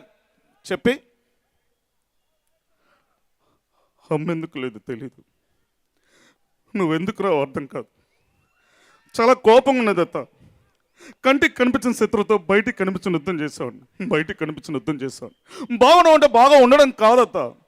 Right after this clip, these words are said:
నలుగురితో ఉండడం, నవ్వుతూ ఉండడం. అందుకే ఇప్పటికి ఎంత సంపాదించుకుని లేవు అలాగే ఉండిపోయింది అత్త. ఇప్పటికీ మేము తినేటప్పుడు ఒక కంచం,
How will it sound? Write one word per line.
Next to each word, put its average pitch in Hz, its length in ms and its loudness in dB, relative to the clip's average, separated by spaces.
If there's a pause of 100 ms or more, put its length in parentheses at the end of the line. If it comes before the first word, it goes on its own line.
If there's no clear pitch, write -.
(160)
నలుగురితో 233 480 -2
ఉండడం, 208 260 0
నవ్వుతూ 190 260 -2
ఉండడం. 139 280 -10 (460)
అందుకే 240 260 -4
ఇప్పటికి 220 260 -6
ఎంత 208 100 -4
సంపాదించుకుని 196 600 -4
లేవు 165 240 -4
అలాగే 170 260 -6
ఉండిపోయింది 151 400 -8
అత్త. - 100 -16 (500)
ఇప్పటికీ 320 300 0
మేము 269 180 2
తినేటప్పుడు 254 440 0
ఒక 202 140 -2
కంచం, 208 380 -6